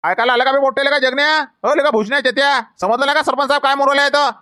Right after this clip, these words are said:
चला म्हणलं शाळेत जा म्हणलं, अभ्यास करा आणि शाळेत जा लवकर. चला लवकर उठा इथून. न लेका संख्या न हे भोले काय म्हणलं, याच्या मागे लेका तुम्ही काय करू राहिले? चला म्हणलं सगळे घरी जा,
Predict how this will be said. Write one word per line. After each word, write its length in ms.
चला 140
म्हणलं 320
शाळेत 180
जा 120
म्हणलं, 180
अभ्यास 340
करा 120
आणि 100
शाळेत 160
जा 100
लवकर. 340
चला 380
लवकर 180
उठा 180
इथून. 200
न 40
लेका 240
संख्या 480
न 40
हे 100
भोले 220
काय 240
म्हणलं, 220
याच्या 260
मागे 160
लेका 120
तुम्ही 200
काय 100
करू 100
राहिले? 200
चला 380
म्हणलं 120
सगळे 200
घरी 140
जा, 100